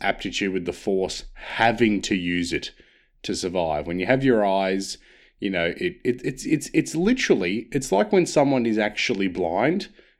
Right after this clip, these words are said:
in real life and they, and they rely a lot more on their hearing and their other senses to tell them what's going on.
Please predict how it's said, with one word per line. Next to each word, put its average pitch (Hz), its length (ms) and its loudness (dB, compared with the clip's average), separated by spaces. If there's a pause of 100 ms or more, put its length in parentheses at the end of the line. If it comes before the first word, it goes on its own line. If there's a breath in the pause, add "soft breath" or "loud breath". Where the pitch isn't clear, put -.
in 104 240 0
real 101 220 0
life 98 480 -2 (540 soft breath)
and 107 180 -2
they, 98 240 2
and 110 160 0
they 104 100 0
rely 104 380 0
a 104 60 2
lot 107 160 2
more 107 240 0
on 107 100 0
their 110 140 2
hearing 113 680 4
and 92 160 0
their 98 140 2
other 117 220 0
senses 104 760 -4 (500 soft breath)
to 104 560 2
tell 107 220 2
them 107 200 0
what's 107 220 -2
going 104 360 0
on. 87 300 -2